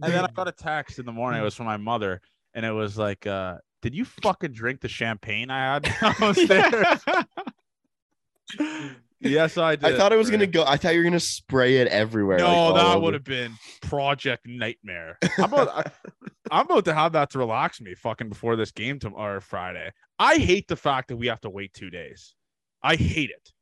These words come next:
Speaker 3: No, it's exciting. The build up, man.
Speaker 1: Four o'clock on Friday, though, dude.
Speaker 3: Four, four, and then two, right, are the games? Well,
Speaker 1: Yeah.
Speaker 3: we're only gonna
Speaker 1: I guess
Speaker 3: be
Speaker 1: they don't wanna cut into Sunday Night Football.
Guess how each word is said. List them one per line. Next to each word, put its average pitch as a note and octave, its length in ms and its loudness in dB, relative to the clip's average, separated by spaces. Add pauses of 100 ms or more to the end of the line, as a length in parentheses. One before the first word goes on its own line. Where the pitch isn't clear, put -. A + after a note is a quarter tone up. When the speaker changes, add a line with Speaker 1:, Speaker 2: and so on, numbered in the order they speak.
(160)
Speaker 3:
No, F#2 240 2
it's - 100 -10
exciting. D2 560 -8
The F2 60 -14
build G2+ 260 2
up, E2+ 180 -2
man. D2+ 360 -8 (240)
Speaker 1:
Four A3+ 340 -6
o'clock - 480 -10
on B2 180 -14
Friday, E3 600 -14
though, F#3 260 -8
dude. G3+ 520 -10
Speaker 3:
Four, D3 420 6
four, C#3 380 4
and A#2 100 4
then G#2 140 2
two, G#2+ 360 2
right, E2+ 380 0
are E2 80 -2
the E2 80 -2
games? F#2 480 -4
Well, A#2 80 -4
Speaker 1:
Yeah. B2 380 0
Speaker 3:
we're F2+ 60 -6
only F#2 120 -4
gonna F2+ 80 -4
Speaker 1:
I C3+ 40 -2
guess D3+ 120 -2
Speaker 3:
be C#3+ 40 -10
Speaker 1:
they E3+ 60 0
don't E3 80 2
wanna D#3+ 140 0
cut D3+ 140 -4
into C#3+ 140 -6
Sunday B2+ 220 -6
Night A2+ 160 -6
Football. G2 540 -6